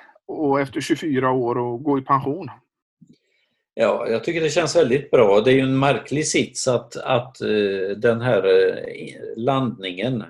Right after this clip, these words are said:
Speaker 2: jag tänker ofta på det som ett maratonlopp och så precis, precis när jag kommer in i sista kurvan och det är sista rakan och man känner att nu ska man springa här och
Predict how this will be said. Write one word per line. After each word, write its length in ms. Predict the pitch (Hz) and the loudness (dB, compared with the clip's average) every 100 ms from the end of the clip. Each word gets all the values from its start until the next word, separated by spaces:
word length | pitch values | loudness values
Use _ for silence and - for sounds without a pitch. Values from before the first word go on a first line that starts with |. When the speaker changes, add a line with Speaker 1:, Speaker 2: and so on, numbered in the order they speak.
| - | -4
Speaker 2:
jag 180 | 117 | -4
tänker 320 | - 135 113 131 | -2 -2 0 -2
ofta 240 | 127 117 | 0 -4
på 180 | - 120 | 0 0
det 100 | 98 | 0
som 140 | - | -4
ett 120 | 104 | -6
maratonlopp 720 | 123 123 104 90 98 95 151 - - _ | -2 2 2 0 -2 0 0 -2 -16 _
och 160 | 139 | -6
så 180 | 123 127 | -4 -4
precis, 640 | 139 139 - 117 - - - _ _ _ _ _ - | -2 -2 -2 -4 -4 -10 -14 _ _ _ _ _ -6
precis 420 | 123 147 123 - | -4 -2 -4 -2
när 60 | 113 | -4
jag 120 | 107 | -2
kommer 260 | 135 127 | -2 -2
in 180 | 139 117 | -2 -2
i 80 | 92 | -4
sista 380 | 92 135 - 104 | -4 -4 -2 -2
kurvan 480 | - 107 101 87 90 | 2 2 4 0 0
och 80 | 113 | 0
det 80 | |
är 40 | 104 | 0
sista 440 | - 127 - 95 | -2 -6 0 2
rakan 480 | 101 110 - 92 85 | 4 2 2 -2 -4
och 60 | 90 | -6
man 180 | 101 | -8
känner 280 | 101 104 92 | -4 -4 0
att 200 | 98 101 | 0 0
nu 100 | 117 | -4
ska 180 | 113 - | -4 -4
man 360 | 110 104 104 - | -2 -2 -4 -6
springa 600 | - - - 139 127 104 | -6 -6 0 0 0 0
här 280 | 107 107 95 | 2 2 4
och 220 | 104 - | 2 0